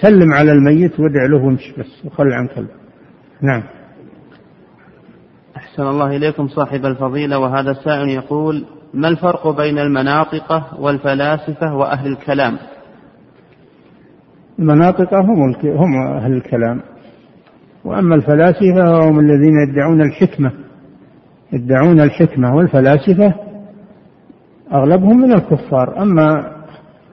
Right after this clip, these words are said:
Speaker 1: علماء الكلام وعلماء المنطق فهم من فق-، فق-، في، من فرق، من الفرق الإسلامية كالمعتزلة و <clears throat> هو من ذهب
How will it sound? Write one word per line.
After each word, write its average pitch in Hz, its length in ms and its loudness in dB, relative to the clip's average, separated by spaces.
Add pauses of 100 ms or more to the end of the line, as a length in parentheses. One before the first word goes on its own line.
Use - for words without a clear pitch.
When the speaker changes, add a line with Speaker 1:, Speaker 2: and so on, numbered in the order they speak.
(400)
Speaker 1:
علماء 165 480 4
الكلام 156 500 4
وعلماء 143 540 4
المنطق 170 440 0 (120)
فهم 247 240 0
من 180 120 2
فق-، 190 320 -6 (120)
فق-، 180 220 -4
في، 160 240 2
من 151 540 4
فرق، 160 640 0 (300)
من 151 140 4
الفرق 160 440 4
الإسلامية 165 720 2 (680)
كالمعتزلة 143 800 2
و 120 220 -2 (800)
<clears throat> 127 460 0
هو 139 140 4 (1300)
من 147 200 4 (580)
ذهب 139 560 4